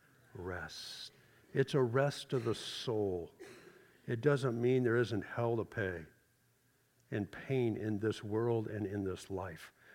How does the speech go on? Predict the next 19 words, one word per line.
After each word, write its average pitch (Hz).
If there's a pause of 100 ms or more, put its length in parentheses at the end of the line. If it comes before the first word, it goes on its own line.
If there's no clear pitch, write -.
(160)
but 117
there's 101
a 95
rest - (1300)
because 104
of 107
who 123
our 113
Savior 101
is, - (460)
who 127
Christ -
is. 90 (200)
He's 151
the 120
heir 123
of 135
all 135
things 170